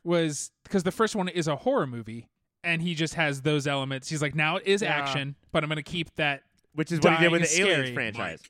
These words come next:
Speaker 1: Yeah. That dying can still be scary.
Speaker 2: <laughs>
Speaker 3: But, uh, you see this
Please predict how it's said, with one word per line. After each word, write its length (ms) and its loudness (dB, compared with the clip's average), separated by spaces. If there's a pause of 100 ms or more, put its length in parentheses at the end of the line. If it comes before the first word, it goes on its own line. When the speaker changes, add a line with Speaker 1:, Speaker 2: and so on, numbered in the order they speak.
(280)
Speaker 1:
Yeah. 220 -4 (680)
That 180 -8
dying 240 0
can 120 -4
still 180 0
be 100 -2
scary. 440 -8 (300)
Speaker 2:
<laughs> 200 -4 (1300)
Speaker 3:
But, 240 4
uh, 420 2 (220)
you 120 0
see 220 -4
this 260 -4